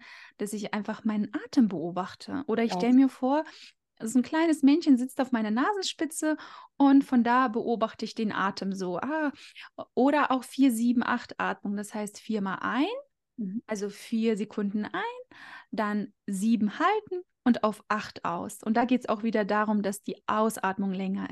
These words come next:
Speaker 1: ist.
Speaker 2: Mhm.
Speaker 1: Ja, und vier sieben acht, also dieses Zählen, das klappt bei mir super gut. Dann bin ich immer ganz schnell eingeschlafen. Ich merke, okay, jetzt ist mein
Speaker 2: <laughs>
Speaker 1: Nervensystem irgendwie aufgewühlt. Vier
Speaker 2: Ja.
Speaker 1: sieben acht Atmung,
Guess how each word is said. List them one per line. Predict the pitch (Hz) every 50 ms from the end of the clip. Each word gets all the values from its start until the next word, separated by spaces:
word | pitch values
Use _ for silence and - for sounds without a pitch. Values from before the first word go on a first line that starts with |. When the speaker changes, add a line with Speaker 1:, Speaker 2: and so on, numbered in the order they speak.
| 185
Speaker 1:
ist. | - - - - _ 202
Speaker 2:
Mhm. | 196 196 190 196 - - _ _ _ _ _
Speaker 1:
Ja, | - 208 226 269 - -
und | 226 214 208
vier | - - - 247 262
sieben | 226 220 220 214 214 - -
acht, | - - 453 - - - - -
also | 240 226 226
dieses | 202 208 220 196 208 208 - -
Zählen, | - - 254 262 269 240
das | 220 - -
klappt | 240 214 214
bei | - 214 214
mir | 214 208 202
super | 208 254 254 - 285
gut. | 262 - 254 269 285 294 285 -
Dann | 226 196
bin | 202 220 214
ich | 214 202 -
immer | 220 214 208
ganz | 202 214 220 226 -
schnell | - 233 208 190
eingeschlafen. | 185 185 180 175 190 190 - - - 147 180 - 196
Ich | 190 - -
merke, | 208 202 202 -
okay, | _ - - 349 359
jetzt | 294 247 247 -
ist | 220 - -
mein | 226 220 214 208
Speaker 2:
<laughs> | - 262 - - -
Speaker 1:
Nervensystem | 233 233 254 262 285 254 233 247 240 254 254 226
irgendwie | 202 233 220 233 -
aufgewühlt. | - 320 339 - - 285 269 285 294 294 254 - _
Vier | - 208 208 196 196
Speaker 2:
Ja. | 214 208
Speaker 1:
sieben | 214 202 -
acht | - 214 - - -
Atmung, | 202 214 214 214 - 220 220 233 226